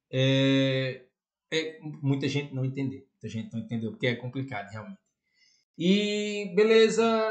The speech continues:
é, Desiane, vai ver mais de uma vez, tá? Qualquer coisa, volta a dizer. Pra quem não tá, quem não entendeu, quem achou muito complexo,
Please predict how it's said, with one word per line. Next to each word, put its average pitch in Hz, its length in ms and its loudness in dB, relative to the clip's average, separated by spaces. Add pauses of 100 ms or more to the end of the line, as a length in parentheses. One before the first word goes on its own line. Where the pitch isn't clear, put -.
(160)
é, 160 320 0 (240)
Desiane, 190 640 4 (380)
vai 151 300 2
ver 170 320 6
mais 156 240 2
de 156 80 -2
uma 151 180 -2
vez, 151 340 0
tá? 147 80 -12
Qualquer 165 320 -6
coisa, 180 480 2 (440)
volta 160 320 0
a - 20 -6
dizer. 139 540 -2
Pra 127 80 -18
quem 147 140 -4
não 147 180 -2
tá, 151 160 -6
quem 165 180 -8
não 170 80 -4
entendeu, 151 440 0
quem 143 120 -10
achou 143 220 -10
muito 156 180 -4
complexo, 139 720 -4